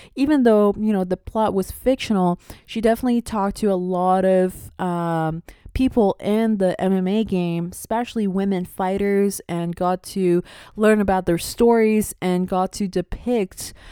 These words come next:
um, some of their stories on the screen. So overall, I actually really, really enjoyed this movie. Uh, again, I thought that it was very informative,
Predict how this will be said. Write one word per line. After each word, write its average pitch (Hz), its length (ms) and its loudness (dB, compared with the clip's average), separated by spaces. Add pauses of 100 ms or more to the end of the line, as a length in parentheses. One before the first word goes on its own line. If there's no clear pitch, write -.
(180)
um, 170 500 -2
some 202 240 -4
of 185 120 -2
their 233 260 4
stories 170 600 -2 (280)
on 185 220 2
the 180 80 0
screen. 214 560 -4
So 196 340 0
overall, 262 680 2 (680)
I 196 100 -2
actually 240 340 0
really, 214 480 2
really 226 240 2
enjoyed 190 340 -2
this 180 240 -4
movie. 202 580 -2 (600)
Uh, 175 440 0
again, 196 460 0
I 190 140 -2
thought 196 320 -2
that 196 180 -2
it 185 60 0
was 180 180 0
very 233 300 0
informative, 220 1120 2